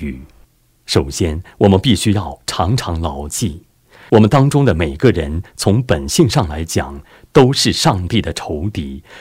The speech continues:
是耶稣基督的仇敌。我们不愿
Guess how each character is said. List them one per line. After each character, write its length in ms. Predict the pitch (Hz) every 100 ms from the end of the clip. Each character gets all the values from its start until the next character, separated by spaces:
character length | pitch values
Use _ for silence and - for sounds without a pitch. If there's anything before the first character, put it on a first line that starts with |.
| -
是 160 | - 87
耶 180 | 101 127
稣 200 | 135 127
基 240 | - 147
督 180 | 160 156
的 140 | 90
仇 400 | - - 78 80
敌。 400 | 90 107 65 87 _ _ _ _ - - _
我 140 | 107 85
们 240 | 73 64 -
不 160 | 95
愿 180 | 131